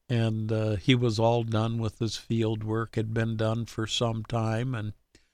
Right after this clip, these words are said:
uh, I said, uh, "How's, how's it going for you?" And he said, "Well," he says, uh, "it's germinated by and large." He says, uh,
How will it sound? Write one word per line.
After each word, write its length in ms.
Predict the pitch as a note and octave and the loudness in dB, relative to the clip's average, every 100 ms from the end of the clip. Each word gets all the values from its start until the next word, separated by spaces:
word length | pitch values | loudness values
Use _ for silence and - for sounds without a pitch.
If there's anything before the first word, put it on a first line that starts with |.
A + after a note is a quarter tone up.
| - - - - | -20 -20 -14 -4
uh, 220 | G#2+ G#2+ - | 0 0 0
I 180 | A#2+ A2 | 2 2
said, 440 | - A#2+ A2+ A2+ | 2 2 0 0
uh, 200 | A2+ G#2+ | -2 0
"How's, 380 | G#2+ - C3+ C3+ - | 0 4 4 4 2
how's 320 | C3 C3+ B2 | 4 4 2
it 160 | - | 0
going 480 | B2+ C#3 F3 A2+ G2+ | 2 4 4 0 -2
for 320 | - A2 G#2 | -2 0 0
you?" 220 | G#2 A2+ - - _ _ _ - - - - - - | -2 -6 -8 -12 _ _ _ -6 -4 -4 -8 -10 0
And 200 | C3 B2 | 4 6
he 120 | B2 | 4
said, 260 | A2+ C3+ C3 | 4 2 2
"Well," 480 | C3 D#3+ A3+ G3 - - - | 2 2 0 -2 -4 -14 -6
he 120 | A#2 | -4
says, 520 | G#2+ B2 A#2+ A#2 G#2 | -2 0 0 0 -4
uh, 380 | A2+ A2 A2 A#2 - | -2 0 0 -2 0
"it's 280 | C#3 B2 - | 0 0 -2
germinated 1080 | C3+ B2 D#3+ E3 B2+ A2+ A2 A2 A2+ A2+ A2+ | -2 2 2 2 0 2 0 0 -2 -2 0
by 220 | B2 B2+ | 2 2
and 260 | A#2 G#2+ A2 | 0 -2 0
large." 600 | A#2+ A#2 G#2 A2+ A2+ - | 0 0 -2 -4 -8 -6
He 160 | B2+ | -6
says, 420 | A2 - A2+ G#2+ A#2 | -4 -4 -4 -4 -4
uh, 220 | A2 | -2